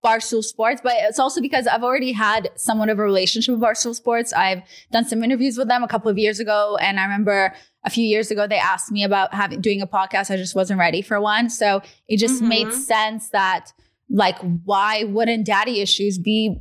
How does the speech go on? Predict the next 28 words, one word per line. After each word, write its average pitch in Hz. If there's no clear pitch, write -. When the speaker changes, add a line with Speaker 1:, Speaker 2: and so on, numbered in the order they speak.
Speaker 1:
with 208
Barstool 202
Sports? 381
It 202
seems 220
like 214
Speaker 2:
Yeah, 214
Speaker 1:
they're 233
really 233
Speaker 2:
yeah. 240
Speaker 1:
for 233
women. 233
I 196
mean, 202
they're, 208
look 214
at, 247
look 226
at 277
the 277
marketing 254
around 214
women 311
right 180
now. 101
Speaker 2:
<laughs> 277
Speaker 1:
And 262
then 269